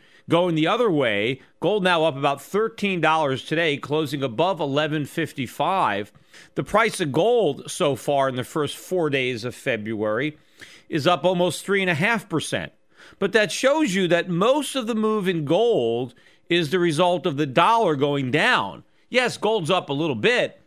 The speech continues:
uh, but only in terms of dollars. It's not up that much in terms of other currencies. This move, I think, is just getting started. But what is actually happening now is the markets are beginning to price in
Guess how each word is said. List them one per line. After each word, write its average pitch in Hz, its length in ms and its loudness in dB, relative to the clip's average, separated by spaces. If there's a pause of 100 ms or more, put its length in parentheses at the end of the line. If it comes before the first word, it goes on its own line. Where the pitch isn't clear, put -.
(300)
uh, 143 180 2
but 160 180 0
only 185 320 0
in 135 80 -6
terms 156 320 -2
of 120 100 -8
dollars. 165 480 2
It's 135 160 -10
not 185 160 0
up 151 140 -2
that 151 180 0
much 147 260 -2
in 127 120 -10
terms 139 260 -2
of 127 100 -4
other 123 200 0
currencies. 151 640 0 (280)
This 202 280 0
move, 185 260 2
I 196 180 4
think, 165 280 -2
is 113 160 -4
just 147 260 0
getting 120 240 -2
started. 139 480 0 (320)
But 208 180 2
what 240 160 4
is 294 140 0
actually 208 460 2
happening 147 600 0
now 123 500 0 (500)
is 151 240 2
the 165 100 2
markets 196 500 0
are 180 100 0
beginning 147 440 0
to 151 120 -4
price 196 540 -2
in 147 460 -2